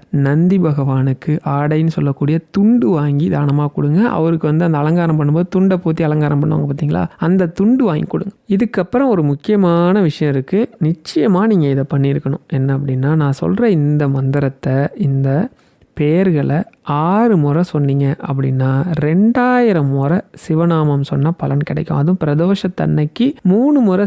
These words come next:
சிவநாமம் சொன்னாலே அடைய முடியாத விஷயமே இல்லை, அத்தனையும் கிடைக்கும் அப்படின்னு சொல்லப்படுது. நான் சொல்ற இந்த பெயர்களை ஆறு முறை சொல்லுங்க.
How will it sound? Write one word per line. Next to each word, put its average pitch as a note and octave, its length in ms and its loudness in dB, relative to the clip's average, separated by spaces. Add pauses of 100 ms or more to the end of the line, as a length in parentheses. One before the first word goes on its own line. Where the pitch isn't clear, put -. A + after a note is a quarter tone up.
சிவநாமம் D#3 500 2
சொன்னாலே C#3+ 720 0
அடைய E3 380 0
முடியாத E3 680 2
விஷயமே F3 600 2
இல்லை, D3+ 360 2
அத்தனையும் F3 600 -2
கிடைக்கும் D3+ 400 -2
அப்படின்னு D3 140 0 (100)
சொல்லப்படுது. D3 480 -2 (280)
நான் G3+ 240 0
சொல்ற F#3+ 220 0
இந்த D#3+ 460 2 (100)
பெயர்களை C#3+ 460 0 (540)
ஆறு F3+ 400 0
முறை D3 220 0
சொல்லுங்க. - 380 -10